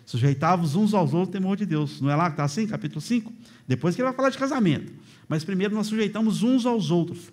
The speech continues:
E o Senhor Jesus, no Sermão do Monte, ele fala assim: ó: "Você considera o seu irmão maior que você." Nossa, hein? É muito difícil, né? Por isso que o evangelho de Cristo, ele é pregado juntamente com a cruz.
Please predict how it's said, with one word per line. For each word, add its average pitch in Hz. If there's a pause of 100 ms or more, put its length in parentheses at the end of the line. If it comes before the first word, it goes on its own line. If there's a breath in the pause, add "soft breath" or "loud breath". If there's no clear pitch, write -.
(300 loud breath)
E 220
o 214
Senhor 208
Jesus, 196
no 208
Sermão 185
do 170
Monte, 185
ele 196
fala 175
assim: 151
ó: 135 (240 loud breath)
"Você -
considera 220
o 240
seu 233
irmão 190
maior 226
que 233
você." 175 (1500)
Nossa, 117
hein? 131 (360)
É 104
muito 117
difícil, 113
né? 107 (680 soft breath)
Por 110
isso 113
que 156
o 151
evangelho 139
de 143
Cristo, 147
ele 151
é 147
pregado 135
juntamente 139
com 139
a 156
cruz. 110